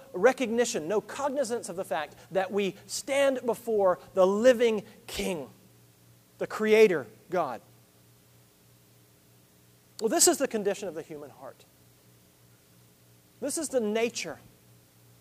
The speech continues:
of the human heart since the fall of man. The human heart is such that without intervention by God himself, without God coming and making it possible, our worship is incapable of being accepted by him.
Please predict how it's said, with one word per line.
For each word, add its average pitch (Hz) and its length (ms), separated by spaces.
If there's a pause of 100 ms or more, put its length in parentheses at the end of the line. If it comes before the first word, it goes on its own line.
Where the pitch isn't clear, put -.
(520)
of 175 100
the 185 60
human 285 300
heart 294 380
since 214 260
the 214 100
fall 240 600 (240)
of 226 100
man. 247 380 (2250)
The 196 120
human 311 260
heart 233 260
is 196 100
such 262 300
that 214 180
without 233 400
intervention 233 580
by 208 140
God 247 280
himself, 240 640
without 247 240
God 233 220
coming 233 420 (160)
and 208 240
making 285 320
it - 120
possible, 254 440
our 214 160
worship 269 480 (240)
is 254 160
incapable 269 640
of 147 100
being 160 200
accepted 143 460
by 135 180
him. 123 240